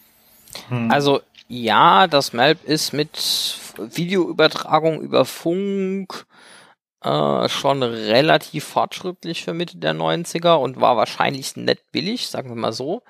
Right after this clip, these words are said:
Speaker 2: Äh, insbesondere wenn du dir überlegst, dass militärische Hardware auch, ähm,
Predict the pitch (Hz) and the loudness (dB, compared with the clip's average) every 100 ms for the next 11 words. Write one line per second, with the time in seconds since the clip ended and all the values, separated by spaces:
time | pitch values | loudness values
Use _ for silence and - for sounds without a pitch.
0 | _ - - - - _ - 156 - - | _ -20 -20 -20 -20 _ -10 -6 -4 -4
1 | 156 - - 139 139 131 131 131 131 123 | -6 -4 -2 0 0 0 -2 -2 -2 0
2 | 123 127 - - 117 - - - 127 127 | 0 0 -4 -2 -2 0 -2 -4 -6 -8
3 | - 131 123 123 123 120 - 117 113 113 | -2 -2 -2 -2 2 0 2 2 4 4
4 | 120 120 - - - 127 127 - 123 123 | 0 -4 -8 -18 -16 -6 -4 -4 -8 -14
5 | 127 | -18